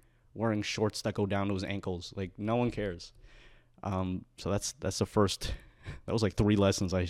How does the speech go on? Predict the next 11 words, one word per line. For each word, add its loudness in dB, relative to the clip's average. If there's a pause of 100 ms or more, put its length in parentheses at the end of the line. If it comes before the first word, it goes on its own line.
mashed 2
into 0
one. 0 (1160)
My 0
second 4
one 4
is, 0 (3000)
okay, -2
this -2
kind 0
of, -2